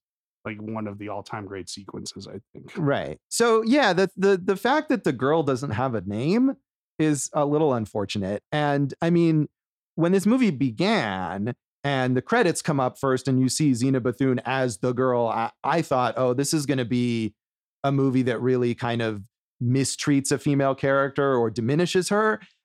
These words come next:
Speaker 2: And, and in a way, it's, it's, I mean, it's not that necessarily. She's actually a pretty strong character, as you're saying earlier, and she doesn't just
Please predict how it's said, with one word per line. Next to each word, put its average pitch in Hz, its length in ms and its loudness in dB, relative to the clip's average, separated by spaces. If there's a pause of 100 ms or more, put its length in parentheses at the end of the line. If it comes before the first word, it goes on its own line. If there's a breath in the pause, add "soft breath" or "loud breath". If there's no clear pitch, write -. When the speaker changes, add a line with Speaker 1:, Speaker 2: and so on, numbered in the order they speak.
(120)
Speaker 2:
And, 196 340 0
and 202 280 -2
in 214 120 0
a 220 60 4
way, 254 420 2
it's, 175 340 -2
it's, - 360 -2 (680)
I 156 100 0
mean, 175 120 4
it's 175 160 0
not 302 300 2
that 127 200 0
necessarily. 120 540 0
She's 185 220 -2
actually 208 420 2
a 160 60 0
pretty 190 260 0
strong 147 440 0
character, 190 460 0
as 123 140 0
you're 135 100 0
saying 135 280 -2
earlier, 175 400 2
and 139 160 0
she 156 160 -2
doesn't 165 400 0
just 131 300 -4